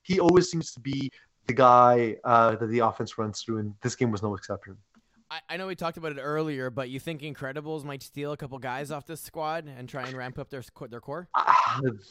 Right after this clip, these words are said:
Speaker 1: I, they, I think they might need to. I think they might need to.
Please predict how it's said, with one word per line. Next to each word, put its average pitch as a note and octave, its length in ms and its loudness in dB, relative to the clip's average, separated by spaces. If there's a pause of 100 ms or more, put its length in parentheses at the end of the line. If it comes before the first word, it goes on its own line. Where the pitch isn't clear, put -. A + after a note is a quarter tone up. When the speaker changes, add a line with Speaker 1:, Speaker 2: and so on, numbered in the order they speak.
(140)
Speaker 1:
I, D3+ 160 10
they, D3 200 8
I D#3+ 120 8
think E3 480 4
they F#3+ 100 10
might D#3 280 6
need D3 180 -2
to. A2+ 260 -8
I C3 120 -4
think D3 200 -6
they E3 80 2
might C#3 200 2
need C3+ 180 -4
to. C3+ 240 -2